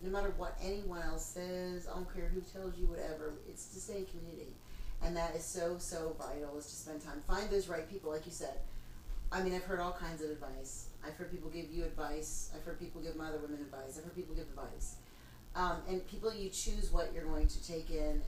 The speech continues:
and I always pray, like, "God, give me," I, I do believe I can leave with everybody with something, a snippet from somebody somewhere.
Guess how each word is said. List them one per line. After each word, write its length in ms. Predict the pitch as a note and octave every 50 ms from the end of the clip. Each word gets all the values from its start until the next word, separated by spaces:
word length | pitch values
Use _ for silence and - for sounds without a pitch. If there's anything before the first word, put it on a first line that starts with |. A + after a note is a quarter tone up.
| -
and 100 | D#3 D3+ D3 - E3
I 80 | E3+
always 200 | G3 G3 F#3+ F3
pray, 220 | - F3 D#3 D#3 D#3
like, 200 | D3+ C#3+ - - - - -
"God, 240 | - E3 - - - -
give 160 | E3+ D#3+ F3
me," 260 | F#3 F#3 F3+ F3+ F3 - - - - - F3 E3 - -
I, 80 | A3+
I 40 | A3+
do 180 | - - C4 A#3+
believe 220 | G3+ G3+ G3 F3+
I 120 | E3+ E3+ D#3+
can 220 | - F3+ E3+ E3
leave 180 | E3 D#3+ D#3 - - - - E3+
with 140 | E3+ E3+ E3+
everybody 420 | E3+ E3+ D#3+ D#3+ D#3 D3+ C#3+ D3 D3 -
with 100 | - -
something, 420 | - - E3+ D#3 D#3 - - - - C#3
a 40 | D#3
snippet 380 | - - F3+ F3+ - E3+ E3+ -
from 160 | E3 E3 D#3+
somebody 400 | - - E3+ D#3+ D#3 D3+ D3 D3
somewhere. 580 | - - - D3 D3 C#3+ - - - - -